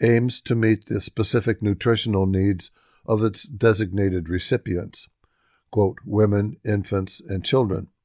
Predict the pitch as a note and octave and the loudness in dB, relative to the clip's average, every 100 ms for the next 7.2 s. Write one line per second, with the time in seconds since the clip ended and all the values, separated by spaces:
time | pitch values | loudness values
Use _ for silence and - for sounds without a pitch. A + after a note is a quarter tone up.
0 | _ _ _ C3+ D#3+ - - _ _ _ | _ _ _ 4 4 2 -20 _ _ _
1 | B2+ B2+ B2 A2 A2 G#2+ A2 G#2+ F#2+ G2 | 2 4 4 0 2 4 6 6 4 2
2 | - A2 A2 G2 F#2 - G#2+ G2+ F#2+ - | 0 0 0 0 -2 -2 0 2 0 0
3 | G#2+ A2 - G2 F#2 F2+ - _ _ _ | -2 -2 -4 -4 -2 -4 -10 _ _ _
4 | G#2 F#2+ G2+ G#2+ A2 _ _ - - A2 | -2 0 2 0 -2 _ _ -12 0 2
5 | A#2 - - A2 G#2 G#2+ - _ _ - | 2 0 -2 2 2 0 -4 _ _ 0
6 | G#2 G2 G2 G2 _ _ - G#2+ G#2 F#2+ | 2 4 2 0 _ _ -8 0 2 2
7 | F2+ F2+ | 0 -6